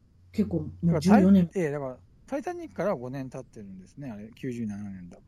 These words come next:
Speaker 1: うーん。結構ね、
Speaker 2: ええ。
Speaker 1: そっから。あ、そういうことか。それでもうこれで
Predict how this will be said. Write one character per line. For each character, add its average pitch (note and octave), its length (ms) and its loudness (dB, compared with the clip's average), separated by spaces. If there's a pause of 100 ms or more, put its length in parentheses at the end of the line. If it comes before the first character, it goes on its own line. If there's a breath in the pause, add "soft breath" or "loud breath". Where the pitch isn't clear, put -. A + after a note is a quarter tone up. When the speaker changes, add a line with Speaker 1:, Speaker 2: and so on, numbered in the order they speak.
(480)
Speaker 1:
う - 20 8
ー F#3+ 60 12
ん。 F3 1600 8 (320)
結 F3 180 0
構 D3+ 120 -4
ね、 B3+ 240 2
Speaker 2:
え - 20 -6
え。 C3+ 40 -2
Speaker 1:
そ A#3 120 2
っ - 40 -2
か E3+ 140 -2
ら。 D3 180 -4 (460)
あ、 F3+ 60 -2
そ C4+ 220 0
う C#4 40 4
い - 20 2
う - 40 0
こ A3+ 120 -2
と - 100 0
か。 - 260 -10
そ - 120 2
れ F4+ 60 8
で F4+ 80 6
も F4+ 160 2
う D4+ 40 -4
こ E4 140 6
れ E4 80 10
で D#4+ 120 6